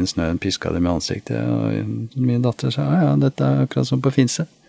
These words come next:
<laughs> Så det er jo bare det å si,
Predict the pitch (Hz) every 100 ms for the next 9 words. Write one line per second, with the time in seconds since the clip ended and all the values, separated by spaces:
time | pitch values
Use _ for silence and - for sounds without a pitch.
0 | - 135 110 - - - - - 190 -
1 | 202 - - 185 - 127 110 139 131 85
2 | 92 82 76 -